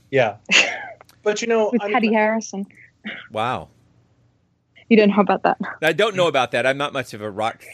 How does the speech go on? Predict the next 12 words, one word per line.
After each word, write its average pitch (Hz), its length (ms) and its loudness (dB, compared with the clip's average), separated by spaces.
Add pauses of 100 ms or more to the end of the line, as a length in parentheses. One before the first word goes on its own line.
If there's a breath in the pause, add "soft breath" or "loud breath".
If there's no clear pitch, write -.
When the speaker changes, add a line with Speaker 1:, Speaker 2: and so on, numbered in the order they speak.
(160)
Speaker 3:
guy, 247 300 2
Speaker 2:
Oh, - 40 2
well, 247 300 0 (220)
Speaker 3:
but - 80 -20
yeah. - 60 -16 (180)
So - 200 -12
Speaker 2:
George, 262 220 4
George 254 280 2
Harrison's 220 520 2
first 208 320 0
wife, 190 280 0 (280)
uh, 180 160 -2